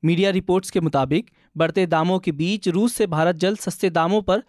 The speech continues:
कच्चा तेल खरीदने वाला है। रूस ने भारत को सस्ते दामों पर कच्चा तेल बेचने का ऑफर दिया है।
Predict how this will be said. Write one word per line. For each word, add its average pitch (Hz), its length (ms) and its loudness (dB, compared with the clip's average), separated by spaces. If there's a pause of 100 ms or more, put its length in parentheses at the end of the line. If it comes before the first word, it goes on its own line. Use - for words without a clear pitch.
(220)
कच्चा 208 280 0
तेल 226 220 -2
खरीदने 170 360 0
वाला 123 260 0
है। 110 200 -10 (360)
रूस 220 260 2
ने 277 100 4
भारत 202 360 0
को 190 160 0
सस्ते 196 340 -2
दामों 180 280 2
पर 247 180 0
कच्चा 185 320 -2
तेल 220 280 0
बेचने 185 360 0
का 170 100 0
ऑफर 151 240 -2
दिया 190 260 0
है। 208 180 -4